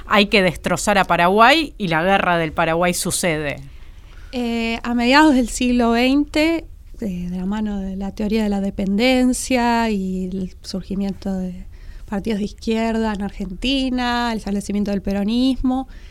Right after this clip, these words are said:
Speaker 2: surge una corriente de historiadores que se engloban como revisionistas, aunque hay diferencias entre ellos, que, eh, interpretaron de una manera anacrónica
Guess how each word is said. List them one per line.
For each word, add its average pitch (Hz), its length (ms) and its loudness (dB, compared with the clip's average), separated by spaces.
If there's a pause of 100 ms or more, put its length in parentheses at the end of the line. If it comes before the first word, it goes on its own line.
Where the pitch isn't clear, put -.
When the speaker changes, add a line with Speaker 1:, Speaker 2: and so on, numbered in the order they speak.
(140)
Speaker 2:
surge 269 340 0
una 226 160 2
corriente 247 580 2
de 247 280 2
historiadores 220 1120 0
que - 180 -8
se - 160 -6
engloban 214 560 0
como 196 200 -2
revisionistas, 220 880 2
aunque 185 200 -4
hay 196 80 0
diferencias 196 580 0
entre 294 320 4
ellos, 339 380 -2 (420)
que, 285 400 4 (100)
eh, 208 600 0 (380)
interpretaron 214 1080 2
de 208 60 -2
una 220 120 -2
manera 214 1040 -2 (220)
anacrónica 277 1120 2